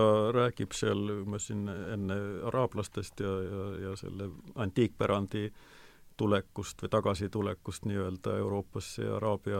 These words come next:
araablaste kaudu, eh, räägib, siis, siis oli, oli seal just nimelt jällegi juutidel väga suur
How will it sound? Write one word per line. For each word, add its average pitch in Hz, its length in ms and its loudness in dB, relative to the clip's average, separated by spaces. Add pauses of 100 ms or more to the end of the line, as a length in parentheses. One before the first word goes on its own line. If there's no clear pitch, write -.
(140)
araablaste 107 500 -2
kaudu, 101 320 2 (680)
eh, 98 340 -4
räägib, 127 440 6
siis, 101 480 0 (300)
siis 110 420 -2
oli, 104 580 2
oli 104 320 0
seal 101 300 -2
just 98 240 -6
nimelt 101 560 -2
jällegi 98 800 0 (160)
juutidel 107 560 0
väga 98 240 -2
suur 101 340 -2